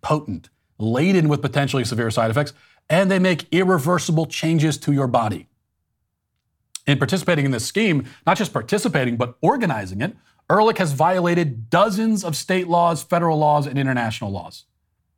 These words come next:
making the perp here, uh, eligible for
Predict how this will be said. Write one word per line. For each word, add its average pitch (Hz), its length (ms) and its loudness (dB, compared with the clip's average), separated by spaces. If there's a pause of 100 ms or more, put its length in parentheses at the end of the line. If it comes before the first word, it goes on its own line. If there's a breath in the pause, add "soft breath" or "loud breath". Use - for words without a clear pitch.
(800)
making 156 400 2
the 139 80 0
perp 156 260 0
here, 139 380 0 (300 loud breath)
uh, 123 340 2 (280)
eligible 139 480 0
for 120 360 -2